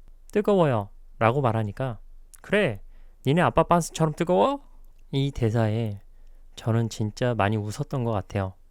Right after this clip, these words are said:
"이 영화 정말 재밌다. 유머 센스까지 빠뜨리지 않고 다 보여주는구나."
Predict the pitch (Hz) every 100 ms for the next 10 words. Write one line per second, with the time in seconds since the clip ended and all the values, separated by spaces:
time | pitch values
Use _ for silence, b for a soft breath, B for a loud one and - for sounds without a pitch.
0 | - - - 113 113 120 - 117 139 175
1 | 156 117 - 104 98 107 95 - - -
2 | - - - - 127 170 165 175 165 160
3 | - 135 135 147 156 156 - 165 - 185
4 | 170 131 104 101 135 143 208 - - -
5 | - - 113 147 143 123 107 104 104 120